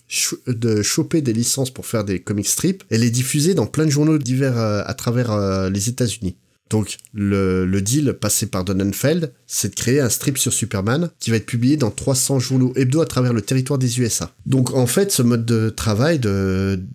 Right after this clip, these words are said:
de prendre un syndicat de, de presse pour, euh, diffuser partout, c'est une, la pratique courante à l'époque. Mais Donenfeld, en fait, il va changer la donne avec un terme du contrat qui est spécifique.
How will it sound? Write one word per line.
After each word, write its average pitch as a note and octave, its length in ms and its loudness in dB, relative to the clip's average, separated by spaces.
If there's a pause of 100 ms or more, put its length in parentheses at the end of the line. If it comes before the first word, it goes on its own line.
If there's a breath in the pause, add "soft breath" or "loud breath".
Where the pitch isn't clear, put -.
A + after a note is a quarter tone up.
(140)
de - 320 -6
prendre A2+ 500 0
un A2 160 0
syndicat A2 640 0
de, F2+ 680 -2
de G2+ 160 -4
presse A2+ 340 -2
pour, F2+ 300 -4
euh, F2 340 0
diffuser F#2+ 480 -4
partout, F#2 320 -2
c'est - 220 0
une, G#2 160 0
la G#2 240 0
pratique - 420 -2
courante A#2+ 420 0
à A#2+ 60 2
l'époque. G2+ 380 0
Mais G#2 60 2
Donenfeld, A#2+ 540 2
en B2 80 2
fait, - 220 -2
il - 40 -6
va C3 60 0
changer B2 360 0
la A2+ 120 2
donne C3 300 0
avec G#2+ 300 -2
un G#2+ 80 0
terme D3+ 240 0
du C3 100 0
contrat A#2+ 460 -2
qui - 160 -6
est F#2+ 40 -2
spécifique. - 680 -4